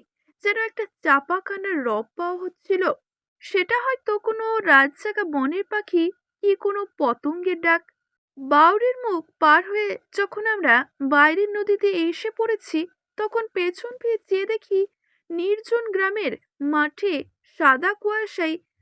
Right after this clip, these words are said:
ঘোমটা দেওয়া ঝাপসা জ্যোৎস্না রাত্রি অল্প অল্প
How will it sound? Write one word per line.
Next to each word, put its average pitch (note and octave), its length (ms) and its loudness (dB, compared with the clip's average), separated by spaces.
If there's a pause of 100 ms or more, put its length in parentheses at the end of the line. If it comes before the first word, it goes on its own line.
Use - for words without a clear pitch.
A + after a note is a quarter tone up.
(120)
ঘোমটা D#4+ 500 -4
দেওয়া G4+ 280 2 (260)
ঝাপসা F#4+ 520 -6 (140)
জ্যোৎস্না E4 580 -6
রাত্রি G4+ 440 -4 (460)
অল্প F#4 340 4
অল্প A4+ 260 -4